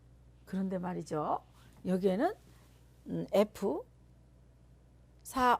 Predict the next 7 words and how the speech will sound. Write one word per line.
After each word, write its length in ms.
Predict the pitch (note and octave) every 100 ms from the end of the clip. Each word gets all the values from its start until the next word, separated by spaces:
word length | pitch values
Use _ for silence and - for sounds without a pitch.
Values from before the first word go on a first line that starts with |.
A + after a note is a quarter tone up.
| -
오, 360 | G#3 G#3 - - - - -
사 440 | - A3+ A3+ E4 - - - - - - - -
숫자들이 540 | - - D4 A#3+ E3
막 180 | F3 E3
있습니다. 480 | E3+ - D3+ E3+ - - - - - - - - - -
그런데 260 | F3 F3
여기에 360 | E3 G#3 C#4